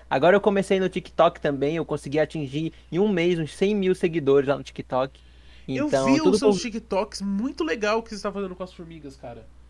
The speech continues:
Speaker 1: Pois é, aí eu tô postando, eu tô criando umas formiguinhas que eu tô registrando o, a formação da colônia. Sempre que eu encontro aqui pelo quintal ou em algum lugar, algum bichinho na planta, eu filmo e faço um mini documentário, assim, informativo, bem didático, assim, pra todos os públicos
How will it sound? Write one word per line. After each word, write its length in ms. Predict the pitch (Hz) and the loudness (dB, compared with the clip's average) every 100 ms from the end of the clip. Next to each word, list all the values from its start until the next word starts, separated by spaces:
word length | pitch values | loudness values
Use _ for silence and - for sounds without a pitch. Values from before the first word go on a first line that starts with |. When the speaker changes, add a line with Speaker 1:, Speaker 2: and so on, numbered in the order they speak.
| - - - | -20 -20 -8
Speaker 1:
Pois 300 | - 156 160 | 0 0 4
é, 180 | 143 147 | 8 10
aí 80 | 143 | 10
eu 80 | 147 | 8
tô 100 | 175 | 6
postando, 360 | 190 175 190 180 | 4 4 4 4
eu 40 | |
tô 100 | 190 | 4
criando 240 | 190 185 | 2 0
umas 160 | 180 165 | 0 0
formiguinhas 580 | 175 156 139 131 156 143 | 0 -2 -2 -4 -2 0
que 80 | 147 | 0
eu 80 | |
tô 320 | 139 151 139 127 - - | 2 4 4 2 -10 -2
registrando 800 | 156 147 151 - 160 160 151 147 | 0 0 -2 -4 -4 -2 0 2
o, 180 | 139 151 | 8 8
a 100 | 139 | 8
formação 420 | 160 147 139 147 | 6 2 0 -2
da 100 | - | -2
colônia. 720 | - 127 139 170 170 165 160 - - - - - - | -2 -2 0 2 2 0 -2 -6 -18 -20 -20 -20 -4
Sempre 260 | - 190 - | 2 2 2
que 60 | |
eu 40 | 170 | 0
encontro 280 | 170 165 | 0 0
aqui 140 | 156 156 | -2 -2
pelo 240 | 160 156 | 0 0
quintal 460 | 156 147 147 147 147 | -2 -2 4 6 8
ou 80 | 143 | 6
em 40 | |
algum 200 | 139 147 | 2 2
lugar, 220 | 143 139 | 2 2
algum 220 | 139 139 143 | 2 0 -2
bichinho 340 | 139 - 143 | -4 -4 -2
na 120 | 135 | -2
planta, 300 | - 143 131 | -2 -2 -2
eu 60 | 131 | -4
filmo 480 | - 170 170 160 143 | -6 -6 -2 0 0
e 60 | |
faço 280 | 139 143 156 | 2 0 0
um 60 | 143 | -4
mini 220 | 165 208 | -2 2
documentário, 680 | 190 185 160 - 139 139 135 | 4 2 -2 4 6 6 2
assim, 300 | - 147 143 - - | -4 -6 -8 -14 -10
informativo, 760 | 143 160 143 147 135 - 156 151 | 0 6 8 6 2 -2 -2 2
bem 140 | 202 | 2
didático, 540 | 220 165 139 139 - 135 | 4 10 10 10 6 -2
assim, 180 | - | -2
pra 120 | 131 131 | -4 0
todos 240 | 180 185 | 0 0
os 100 | 196 | -2
públicos 600 | - 143 139 143 151 - | -4 -4 -4 -6 -6 -8